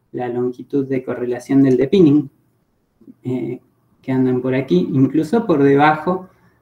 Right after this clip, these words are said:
del campo de depinning. Todo esto teniendo en cuenta que estamos a temperaturas finitas,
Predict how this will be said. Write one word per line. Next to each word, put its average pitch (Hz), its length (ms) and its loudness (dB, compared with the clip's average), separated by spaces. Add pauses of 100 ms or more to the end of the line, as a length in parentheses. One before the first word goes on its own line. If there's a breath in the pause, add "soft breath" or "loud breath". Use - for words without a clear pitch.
(140)
del 131 160 -2
campo 139 280 2
de 131 100 0
depinning. 127 440 -4 (640)
Todo 160 140 2
esto 165 240 0
teniendo 139 400 4
en 139 120 0
cuenta 156 340 2
que 139 80 0
estamos 131 400 -2
a 131 100 -4
temperaturas 123 720 -6
finitas, - 520 -2